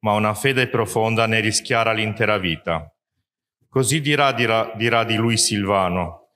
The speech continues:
"Da mio padre ho imparato a non affliggermi per la perdita dei beni materiali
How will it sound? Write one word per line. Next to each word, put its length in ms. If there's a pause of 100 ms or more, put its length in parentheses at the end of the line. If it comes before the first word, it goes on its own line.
(340)
"Da 220
mio 220
padre 360
ho 40
imparato 460
a 40
non 180
affliggermi 720
per 160
la 160
perdita 360
dei 200
beni 240
materiali 840